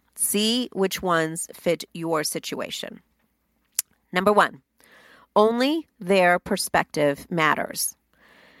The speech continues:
A narcissistic spouse was keeping track of his wife's menstrual cycle so he could manage her quote-unquote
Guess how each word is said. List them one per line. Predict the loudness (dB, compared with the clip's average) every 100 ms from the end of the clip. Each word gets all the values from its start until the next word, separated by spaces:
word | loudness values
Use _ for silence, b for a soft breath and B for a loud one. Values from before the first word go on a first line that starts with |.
| b 0
A | 4
narcissistic | 6 4 4 0 0 0 -2 -2
spouse | -4 2 2 2 0 -2
was | -2 -4
keeping | -6 -4 -2 -2
track | 0 4 6 4 2 -2
of | 4 6 6 4
his | 2 0 2
wife's | 4 6 4 0 -4 -6 -10 _
menstrual | 2 2 2 0 -2
cycle | 0 -2 -4 -4 -6 -6
so | 0 2
he | 2 2 0
could | 2 6 6 6 4 0 -8 _ _
manage | -14 -4 0 2 2 0 -2
her | 0 4 4 0
quote-unquote | -2 4 6 4 2 2 0